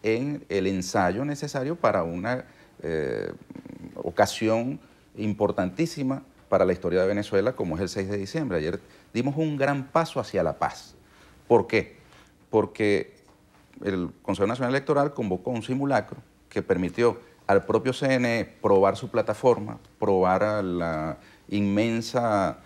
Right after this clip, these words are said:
eh, red humana que significa organizar un proceso electoral, tanto, eh, digamos, el personal del Consejo Nacional Electoral como el del Plan República de la Fuerza Armada Nacional Bolivariana,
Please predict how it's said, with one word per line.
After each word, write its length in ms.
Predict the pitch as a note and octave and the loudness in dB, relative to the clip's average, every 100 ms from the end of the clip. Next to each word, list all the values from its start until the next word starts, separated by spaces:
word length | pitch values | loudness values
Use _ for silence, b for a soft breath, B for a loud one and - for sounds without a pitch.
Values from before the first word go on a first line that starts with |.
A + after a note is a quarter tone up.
| B B | B B
eh, 220 | - D#2+ C#2 | 0 2 4
red 360 | A2+ A2 - - | 4 4 2 0
humana 600 | B2 A2+ A#2 A2+ E2 - | 2 2 2 0 -4 -4
que 120 | F#2 | -4
significa 460 | F#2 E2+ E2+ D#2+ G#2 | -2 -4 -4 -2 0
organizar 320 | G2+ F2+ F2+ | 0 -2 -4
un 80 | F2+ | -4
proceso 320 | F#2 F#2+ G#2+ | -6 -6 -2
electoral, 480 | G#2 - G#2 A2 G#2+ B - | -2 2 2 2 -2 B -2
tanto, 800 | F2+ E2+ F2 E2 D2+ C2+ A1 - | -2 0 0 0 0 -2 -6 -6
eh, 80 | C2+ | -6
digamos, 280 | D2+ - A2+ | -4 -2 0
el 60 | |
personal 720 | - - F2 E2 F2 G#2 - | 0 -2 -2 -2 -2 -2 -4
del 220 | - F#2 - | -2 -2 -2
Consejo 280 | E2 E2+ | -4 -2
Nacional 260 | F#2+ F2+ F#2 | -2 -2 -4
Electoral 400 | F2+ G#2 B2 A2+ B B | 0 4 4 2 B B
como 340 | - F#2 F2+ E2+ | -4 -2 0 -2
el 160 | D#2+ | -2
del 160 | D2 D2+ | -4 -6
Plan 240 | - E2+ | -2 -2
República 580 | F#2+ F#2+ A#2+ B2+ G2 C#2+ | -2 -2 -2 -2 -2 -4
de 120 | C#2+ | -6
la 120 | C2+ - | -8 -8
Fuerza 260 | - - | -8 -6
Armada 180 | F#2 G2 | -4 -4
Nacional 260 | G#2+ F#2+ G2 | -4 -4 -4
Bolivariana, 460 | A#2+ C3 A#2+ G#2+ | -2 0 2 0